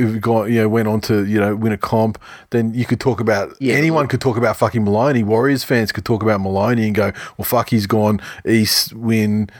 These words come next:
Speaker 1: Cronulla, win." <laughs>
Speaker 2: Yeah.
Speaker 1: You know what I mean?
Speaker 2: Yeah,
Speaker 1: Like, I
Speaker 2: that's
Speaker 1: mean,
Speaker 2: it.
Speaker 1: you could, you could cobble
Speaker 2: Yeah,
Speaker 1: a team
Speaker 2: but so
Speaker 1: together. Like,
Speaker 2: you could, but let,
Speaker 1: yeah.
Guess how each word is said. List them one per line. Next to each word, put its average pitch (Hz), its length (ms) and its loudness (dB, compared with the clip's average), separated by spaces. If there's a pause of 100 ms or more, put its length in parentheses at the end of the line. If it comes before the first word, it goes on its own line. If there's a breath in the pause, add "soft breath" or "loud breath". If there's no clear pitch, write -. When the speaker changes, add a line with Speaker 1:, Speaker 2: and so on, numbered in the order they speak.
(1040 loud breath)
Speaker 1:
Cronulla, 113 580 0
win." 113 320 2 (140)
<laughs> - 120 -18
Speaker 2:
Yeah. 87 240 0 (200 loud breath)
Speaker 1:
You 135 100 0
know 131 200 2
what 123 40 2
I 123 80 2
mean? 165 80 2
Speaker 2:
Yeah, 147 60 2
Speaker 1:
Like, 127 200 0 (200 loud breath)
I 104 100 0
Speaker 2:
that's 139 120 2
Speaker 1:
mean, 123 220 -2
Speaker 2:
it. 135 60 -4
Speaker 1:
you 147 100 2
could, 151 300 0
you 135 100 4
could 165 220 -2
cobble 117 240 0
Speaker 2:
Yeah, 101 80 2
Speaker 1:
a 101 60 -2
team 120 140 0
Speaker 2:
but 104 80 0
so - 40 0
Speaker 1:
together. 120 200 2
Like, 90 140 -4
Speaker 2:
you 147 60 -4
could, 92 220 0
but 113 120 0
let, 117 140 2
Speaker 1:
yeah. 95 100 -4